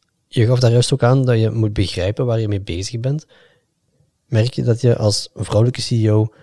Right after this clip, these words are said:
misschien beter geschikt bent of, of beter het product kan begrijpen, beter kan begrijpen waar je mee bezig bent?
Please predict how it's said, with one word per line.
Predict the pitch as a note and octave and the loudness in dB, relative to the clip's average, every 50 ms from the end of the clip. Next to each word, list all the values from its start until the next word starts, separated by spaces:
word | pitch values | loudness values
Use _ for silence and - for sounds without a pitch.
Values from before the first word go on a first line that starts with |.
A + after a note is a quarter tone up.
| _ _ _ _ _ _ _ _ _ | _ _ _ _ _ _ _ _ _
misschien | - A2+ G#2+ - - A2 G#2 | -4 -4 -2 0 0 0 0
beter | G2+ G#2+ A2 - B2 A2+ | 0 0 -2 -2 -2 -4
geschikt | G#2+ - - C#3 C3+ | -4 -4 -6 -4 -2
bent | C#3 C#3 C3+ C3+ - | 0 0 0 0 -2
of, | A2 A2 - - | -6 -8 -8 -8
of | - A2 G#2 C3+ - _ _ _ _ _ _ _ _ _ | -8 -8 -8 -8 -14 _ _ _ _ _ _ _ _ _
beter | _ - A#2 A2+ - G#2+ A2 A2+ - C3 A#2 - | _ -8 -4 -2 0 2 2 2 0 0 0 0
het | A2+ - | -4 -4
product | - - A2+ G#2 A#2 A#2+ | -4 -2 -2 -2 -2 0
kan | - - A2 A2 | 0 0 0 2
begrijpen, | G2+ F#2+ - G#2 A2 A#2 - B2 | 0 0 0 0 -2 -2 -2 -2
beter | A2+ G#2+ G#2+ A2 | -2 -2 -2 -2
kan | - - A2 | -4 -4 -4
begrijpen | G#2 G2+ G#2+ G#2+ A2 A2 | -2 -2 -4 -4 -4 -2
waar | G#2 G2+ G2+ G2+ | -2 0 0 0
je | G2+ G2+ | 0 0
mee | G2 F#2+ F#2 | -2 -2 -4
bezig | G2+ - F2+ G2 G#2+ A2+ A2+ A#2+ | -4 -6 -6 -4 -4 -6 -6 -6
bent? | B2 B2+ C#3 D#3 - - - | -6 -6 -6 -6 -8 -12 -18